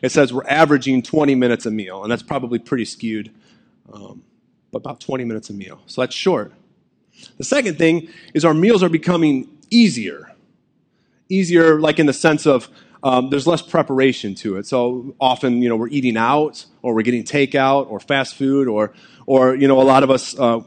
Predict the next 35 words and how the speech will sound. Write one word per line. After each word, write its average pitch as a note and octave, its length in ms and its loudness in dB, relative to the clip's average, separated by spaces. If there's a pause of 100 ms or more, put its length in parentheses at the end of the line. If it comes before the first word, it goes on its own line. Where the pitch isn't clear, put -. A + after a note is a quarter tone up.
(140)
like, B2 200 -8
pre-cooked F3 480 0
meals, E3 640 4
and A#2+ 160 -4
then A#2 100 -2
you A2+ 60 -4
just A2+ 180 -10
warm C3 360 0
'em B2 100 0
up, C#3 280 0
you C#3 80 -4
know C3+ 60 -2
what B2+ 120 -8
I'm D3 60 -2
talking C3+ 140 -6
about? C#3 380 -2 (380)
So F3 340 0 (140)
they're, F3 120 0
they're E3+ 140 -2
getting F3+ 240 0
easier. F3 320 -2
They're C#3+ 100 2
getting D#3 160 4
less D3+ 220 2
involved B2+ 540 0
to, B2+ 60 -6
like, A2+ 200 -6
actually B2 380 -4
make. G#2 640 -6 (720)
So - 80 -20
they're A2 80 -14
shorter E3 440 0
and A2 100 -4
they're A#2 100 -4
easier. C3 540 -6